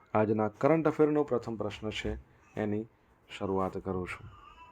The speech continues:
આજનો પ્રથમ પ્રશ્ન છે કે તાજેતરમાં જાહેર થયેલ બ્લુમબર્ગ બિલિયનર્સ ઇન્ડેક્સ બે હજાર ચોવીસમાં મુકેશ અંબાણી કેટલામા સ્થાને છે? તો જવાબ આવશે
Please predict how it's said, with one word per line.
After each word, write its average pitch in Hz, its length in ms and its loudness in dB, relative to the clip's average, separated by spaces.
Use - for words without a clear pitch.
આજનો 156 360 10
પ્રથમ 170 360 8
પ્રશ્ન 160 360 8
છે 160 220 2
કે 160 180 4
તાજેતરમાં 151 680 8
જાહેર 135 360 6
થયેલ 139 300 6
બ્લુમબર્ગ 147 540 6
બિલિયનર્સ 135 600 4
ઇન્ડેક્સ 135 400 2
બે 127 80 4
હજાર 123 180 6
ચોવીસમાં 120 540 2
મુકેશ 127 360 0
અંબાણી 120 300 0
કેટલામા 113 460 -2
સ્થાને 104 380 -2
છે? 113 200 -8
તો 165 480 10
જવાબ 135 400 8
આવશે 143 560 8